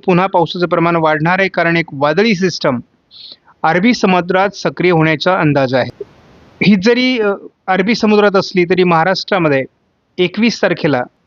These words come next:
अनेक भागात जोरदार ते अति जोरदार पावसाचा अंदाज आहे. त्यामुळे काढणीस आलेल्या पिकांचं नियोजन करा, हातातोंडाशी आलेले पिकं वाया जाऊ देऊ नका.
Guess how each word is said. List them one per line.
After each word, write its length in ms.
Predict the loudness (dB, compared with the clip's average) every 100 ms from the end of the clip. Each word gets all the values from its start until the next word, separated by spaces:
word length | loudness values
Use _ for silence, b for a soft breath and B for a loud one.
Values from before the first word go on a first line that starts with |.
| -6
अनेक 300 | 0 2 0 _ -20 -18 -6
भागात 360 | -2 0 0 -2 _ _ _ _ _ _ -2
जोरदार 420 | 2 4 4 2 2
ते 60 |
अति 140 | 0 0
जोरदार 400 | 0 2 2 0
पावसाचा 540 | 0 -2 -2 -2 0
अंदाज 340 | 0 0 0 -2
आहे. 180 | -6 -10 _ _ _ _ _ _ _ -20 -4
त्यामुळे 340 | 0 2 2 0 -4 -18 -6
काढणीस 420 | -2 2 0 2
आलेल्या 260 | 0 2 0 0
पिकांचं 520 | -2 0 0 0 2
नियोजन 340 | 2 0 0
करा, 260 | 0 -2 -2 -6 _ _ _ _ _ _ _ _ _ _ _ _ _ -10
हातातोंडाशी 680 | -6 -2 0 2 2 0 0
आलेले 240 | 2 2 0
पिकं 300 | -2 0 2
वाया 200 | 2 2
जाऊ 160 | 0
देऊ 160 | 0 0
नका. 320 | 0 0